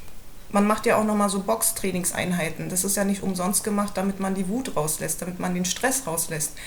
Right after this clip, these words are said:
damit dann alles in sich, ähm, was da, ja,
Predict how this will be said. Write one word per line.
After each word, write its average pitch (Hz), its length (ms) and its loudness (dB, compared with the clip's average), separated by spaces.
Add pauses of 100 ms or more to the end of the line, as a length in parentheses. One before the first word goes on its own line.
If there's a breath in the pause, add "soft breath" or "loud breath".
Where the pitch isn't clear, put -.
(180 loud breath)
damit 185 280 -2
dann 190 140 2
alles 214 300 4
in 196 140 4
sich, 214 320 2
ähm, 190 480 4
was 190 320 4
da, 180 380 4 (1120 loud breath)
ja, 175 520 4